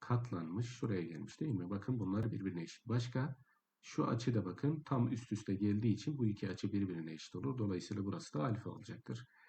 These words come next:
Peki burası yüz derece ise ne kalır buraya? Seksen. Dikkat edin ben bu açıyı katladım. B üssüne geldi. Demek ki burası da ne olmuş oldu? Seksen olmuş oldu.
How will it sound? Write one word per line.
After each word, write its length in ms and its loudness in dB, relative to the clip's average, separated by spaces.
Peki 240 2
burası 300 2
yüz 300 4
derece 300 8
ise 360 0
ne 220 2
kalır 320 -2
buraya? 280 0
Seksen. 540 0
Dikkat 340 4
edin 280 0
ben 220 8
bu 160 4
açıyı 360 0
katladım. 600 2
B 160 8
üssüne 320 4
geldi. 320 -4
Demek 240 2
ki 120 0
burası 280 0
da 100 -4
ne 60 0
olmuş 360 -2
oldu? 300 -4
Seksen 460 0
olmuş 320 -8
oldu. 220 -6